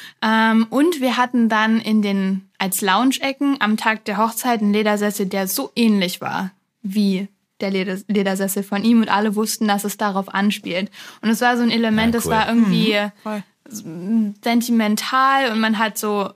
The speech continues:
Speaker 1: einfach, man hat einfach ein bisschen mehr gemacht, als jetzt zu gucken, was ist gerade bei Pinterest modern und das möchte ich auch. Also so ein bisschen tiefer. Und deswegen versuchen wir, Pinterest vielleicht als zweiten Schritt zu nehmen, um dann halt Ideen zu sammeln, aber erstmal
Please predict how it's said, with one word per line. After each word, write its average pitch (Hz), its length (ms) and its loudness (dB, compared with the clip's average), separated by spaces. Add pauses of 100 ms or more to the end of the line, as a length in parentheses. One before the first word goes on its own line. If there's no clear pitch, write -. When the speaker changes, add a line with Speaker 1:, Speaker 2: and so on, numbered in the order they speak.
Speaker 1:
einfach, 226 380 0
man 214 140 -2
hat 226 120 0
einfach 247 240 0
ein 233 100 2
bisschen 208 320 0
mehr 214 200 2
gemacht, 254 420 0
als 208 200 -4
jetzt 214 200 -4
zu 208 100 -4
gucken, 214 480 0
was 202 180 -2
ist 202 160 -6
gerade 190 300 -2
bei 175 140 -2
Pinterest 202 720 -2
modern 196 480 2
und 196 180 -2
das 185 140 -4
möchte 190 300 -2
ich 190 120 -8
auch. 185 220 -2 (320)
Also 220 200 -2
so 247 100 0
ein 269 80 2
bisschen 294 340 0
tiefer. 202 460 -2
Und 214 80 2
deswegen 233 480 0
versuchen 254 580 0
wir, 247 340 2 (380)
Pinterest 240 480 2
vielleicht 208 320 0
als 180 240 -6
zweiten 233 380 0
Schritt 311 260 -4
zu 302 120 0
nehmen, 294 320 2
um 214 180 2
dann 214 260 0
halt 202 220 -2
Ideen 233 320 0
zu 240 120 -4
sammeln, 226 380 0
aber 202 260 -2
erstmal 226 680 0